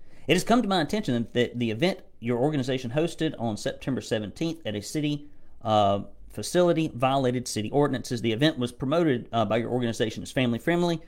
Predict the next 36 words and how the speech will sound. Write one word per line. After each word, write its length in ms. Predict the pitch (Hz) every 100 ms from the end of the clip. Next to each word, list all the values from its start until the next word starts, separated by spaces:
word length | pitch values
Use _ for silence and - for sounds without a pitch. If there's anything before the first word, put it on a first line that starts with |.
| - - -
friendly 460 | 156 170 170 170
rather. 360 | 165 170 175 170 - -
Your 100 | 135
permit 380 | - 226 196 135
application 580 | 135 131 123 139 127 151
also 340 | 143 185 190 131
stated 400 | - 110 123 123
your 160 | 120
event 340 | 113 139 147 131
was 140 | 131
an 80 | 143
all-ages 680 | 147 214 233 - 160 165 -
community 340 | 127 123 117
festival. 340 | 156 151 135
Having 280 | 139 170 151
reviewed 380 | 147 147 240 208
video 600 | 143 240 262 175 135 156
of 120 | 135
conduct 460 | - 226 233 143 123
during 180 | 127 120
the 120 | 117
event, 260 | 113 -
I 80 | 135
believe 600 | 127 120 180 220 160 123 - - -
these 200 | 151 156
promotional 500 | - 117 180 214 101
descriptions 500 | 104 - 127 - 127
were 80 | 117
misleading, 540 | 104 - 156 196 120
and 60 | 107
your 80 | 110
application 600 | 151 127 - 202 208 110
submitted 360 | 113 170 208
to 80 | 139
the 60 | 113
city 440 | - 220 233 226